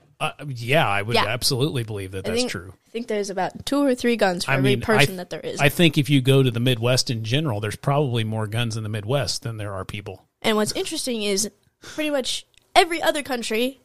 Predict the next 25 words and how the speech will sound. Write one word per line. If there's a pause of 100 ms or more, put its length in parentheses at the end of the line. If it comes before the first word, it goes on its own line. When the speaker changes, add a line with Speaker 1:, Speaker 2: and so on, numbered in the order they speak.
(160)
Speaker 2:
it's
either (160)
one (100)
gun
per
person
or
less.
Speaker 1:
Okay. (320)
All
right. (960)
So
what's
the
Second
Amendment?
Do
you
know? (1400)
Speaker 2:
Oh,
right
to
bear
arms?
Speaker 1:
Yeah.